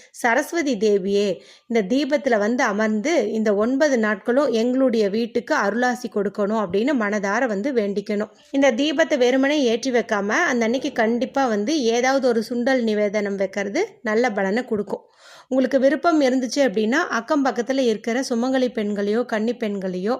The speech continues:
இல்ல சின்ன குழந்தைகள் இருப்பாங்க பாத்தீங்களா,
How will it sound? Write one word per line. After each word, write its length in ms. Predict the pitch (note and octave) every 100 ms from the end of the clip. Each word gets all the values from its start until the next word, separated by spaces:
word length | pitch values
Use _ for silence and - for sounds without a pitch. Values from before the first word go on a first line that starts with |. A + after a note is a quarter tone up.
| - - - -
இல்ல 300 | B3+ B3 A#3
சின்ன 260 | C4+ C4+ B3+
குழந்தைகள் 460 | A#3+ B3+ B3+ G#3
இருப்பாங்க 360 | F#3+ F#3 G3 G3
பாத்தீங்களா, 480 | G3 F#3+ F#3+ G3 G#3+